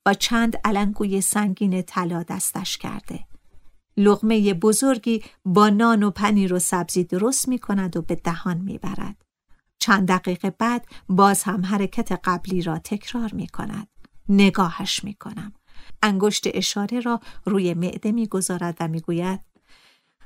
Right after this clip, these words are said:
«وای، چند روز معده‌م درد می‌کنه خانم. پدرم در اومده.» آیدا از در می‌آید تو و سلام می‌کند.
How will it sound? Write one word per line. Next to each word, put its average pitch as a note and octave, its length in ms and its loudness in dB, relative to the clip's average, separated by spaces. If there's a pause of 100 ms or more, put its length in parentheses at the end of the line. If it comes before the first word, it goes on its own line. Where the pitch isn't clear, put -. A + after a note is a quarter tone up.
(220)
«وای، C4 100 2 (520)
چند G3+ 520 0
روز G#3+ 200 -2
معده‌م G3+ 580 2
درد G3+ 340 2
می‌کنه E3 380 -10
خانم. - 400 -10
پدرم G3+ 520 2
در G3 240 -2
اومده.» F3 640 -8 (680)
آیدا A#3 420 4
از G3 340 0
در F#3+ 240 -4
می‌آید F3 560 -6
تو C4 360 -4
و A3 180 2
سلام F3+ 520 -2
می‌کند. - 680 -10